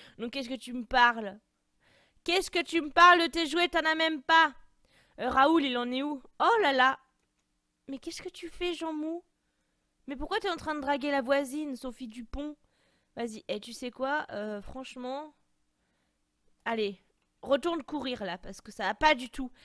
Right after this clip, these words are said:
Il faut perdre le bidon, Jean Mou. Allez, Zouzou, apparemment, faut que tu deviennes musclé, alors, euh, pff. <laughs> Pauvre Jean Mou. Moi, j'ai arr-, arrêté de l'appeler Jean Mou, il s'appelle Jean-Kévin.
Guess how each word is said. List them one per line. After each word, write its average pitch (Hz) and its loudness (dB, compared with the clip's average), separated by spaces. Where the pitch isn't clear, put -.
Il 339 2
faut 370 0
perdre 359 4
le 359 2
bidon, 359 -2
Jean 427 0
Mou. 381 -2
Allez, 349 2
Zouzou, 370 0
apparemment, 302 -2
faut 294 -10
que - -12
tu 247 -18
deviennes 240 -4
musclé, 254 -8
alors, 190 -4
euh, 185 -8
pff. - -16
<laughs> - -14
Pauvre 247 -8
Jean 254 -6
Mou. 269 -10
Moi, 294 -6
j'ai 254 -2
arr-, 214 -2
arrêté 233 -8
de 214 -12
l'appeler 214 -12
Jean 240 -6
Mou, 262 -8
il 233 -14
s'appelle 208 -16
Jean-Kévin. 220 -12